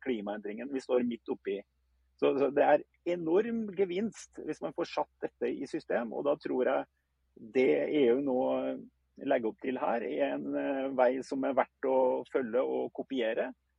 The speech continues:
Det er ikke ofte jeg sier at vi skal kopiere E U, men akkurat i dette tilfellet så synes jeg det er verdt å si det. Eh, for får du da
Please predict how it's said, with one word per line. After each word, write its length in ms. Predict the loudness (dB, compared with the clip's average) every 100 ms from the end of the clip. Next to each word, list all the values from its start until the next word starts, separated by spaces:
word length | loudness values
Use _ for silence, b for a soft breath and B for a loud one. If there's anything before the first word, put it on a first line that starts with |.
| _ _ -14
Det 140 | -6
er 80 | -4
ikke 140 | -4
ofte 260 | -8 -6 -4
jeg 80 | -4
sier 200 | -4 -6
at 80 | -6
vi 60 | -8
skal 120 | -8
kopiere 560 | -6 -2 -2 0 0 0
E 100 | 0 0
U, 40 | -2
men 160 | -4 -4
akkurat 360 | -4 -2 -4 -2
i 80 |
dette 280 | -6 -6 -10 -10
tilfellet 440 | -8 -6 -4 -4
så 200 | -4 -4 -4
synes 220 | -6 -6 0
jeg 440 | 2 2 2 0
det 80 | -2
er 80 | 0
verdt 260 | -2 _ -6
å 80 | -6
si 240 | -6 -4 -2
det. 120 | -2 -6 _ _ _ _ -8
Eh, 360 | -4 -2 -4 -4 -2
for 160 | 0
får 220 | 4 4 4
du 120 | 2
da 120 | 2